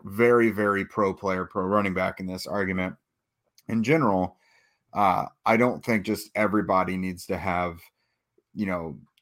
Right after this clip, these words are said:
these, these demands met for them. Uh, I, I don't wanna say they're a dime a dozen, but, like, there are some, some select special players that I think you should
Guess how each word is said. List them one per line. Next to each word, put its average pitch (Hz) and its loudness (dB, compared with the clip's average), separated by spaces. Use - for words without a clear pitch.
these, 95 -8
these 104 -6
demands 98 0
met 92 -2
for 98 -6
them. 95 -4
Uh, 90 -10
I, 101 -4
I 120 2
don't 120 4
wanna 117 4
say 113 0
they're 98 2
a 90 -2
dime 98 2
a 95 -2
dozen, 95 -2
but, 98 -2
like, 104 -2
there 151 4
are 131 6
some, 98 -4
some 110 -2
select 110 4
special 98 0
players 85 -4
that 92 -2
I 92 -4
think 90 -8
you 92 -8
should 87 -8